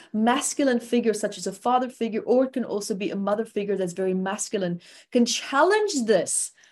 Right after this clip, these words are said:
right? Can challenge our ability to establish our personal space. And it's causing you to feel tremendously angry because this person is constantly either with their personality, their words, their behavior,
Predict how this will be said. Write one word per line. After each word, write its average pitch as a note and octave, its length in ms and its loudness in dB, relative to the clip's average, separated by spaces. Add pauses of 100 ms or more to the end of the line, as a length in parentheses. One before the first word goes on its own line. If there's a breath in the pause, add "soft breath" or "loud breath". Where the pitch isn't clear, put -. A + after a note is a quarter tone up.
(140 soft breath)
right? C4 220 4
Can B3 140 0
challenge E4 500 2
our A#3 160 6
ability B3 440 4
to B3 100 -2
establish A#3 480 0
our G3+ 160 0
personal G3+ 360 -4
space. A#3 540 0 (300 loud breath)
And A#3 120 4
it's B3+ 120 0
causing D#4 480 2
you C#4 60 -2
to B3 120 -2
feel B3+ 260 -2
tremendously F#3 840 -2
angry C4 440 -2 (220 loud breath)
because A#3+ 160 4
this B3+ 160 -2
person D4+ 400 0
is A#3+ 140 -4
constantly C4+ 680 -2
either A#3 300 4
with G#3 140 -2
their G3 100 0
personality, G#3+ 720 0
their F#3 180 0
words, A3+ 380 4
their F3 120 -4
behavior, G#3+ 520 -2